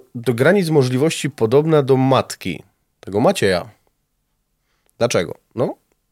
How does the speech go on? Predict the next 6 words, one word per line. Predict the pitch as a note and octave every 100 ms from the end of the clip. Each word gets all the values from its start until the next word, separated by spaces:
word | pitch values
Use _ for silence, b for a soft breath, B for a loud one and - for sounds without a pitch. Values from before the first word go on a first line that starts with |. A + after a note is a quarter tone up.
| _ -
porzekadło | C3+ A#2+ A#2 G2 G#2+
mówi | A2 F#2+
swoje. | G#2 - C3 E2 _ B B B B B G#2
Więc | G#2 G#2+ D#2+ - -
teraz | G#2+ D3+
Maciej | C3+ G#2 - G2